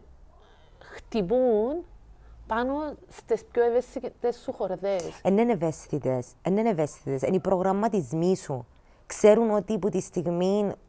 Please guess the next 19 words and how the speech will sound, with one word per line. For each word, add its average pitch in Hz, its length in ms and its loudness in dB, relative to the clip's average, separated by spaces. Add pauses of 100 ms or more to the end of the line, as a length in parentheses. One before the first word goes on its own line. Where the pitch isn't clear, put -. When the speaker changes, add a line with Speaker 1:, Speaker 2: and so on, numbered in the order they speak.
(160)
Speaker 2:
που, 175 260 4 (100)
εμ, 175 400 2 (140)
it's - 460 0
coded 208 560 6 (120)
μες 180 200 0
στο - 180 -2
μυαλό 175 380 2
σου 151 480 -4 (680)
και 180 200 6
δύσκολα 226 600 6
μπορείς 170 380 4
να 151 140 -2
το, 151 280 4
να, 156 240 2 (400)
να, 156 240 2
να 160 200 2
το 156 120 6
αποφύγεις, 151 1080 0 (640)
they're 214 40 2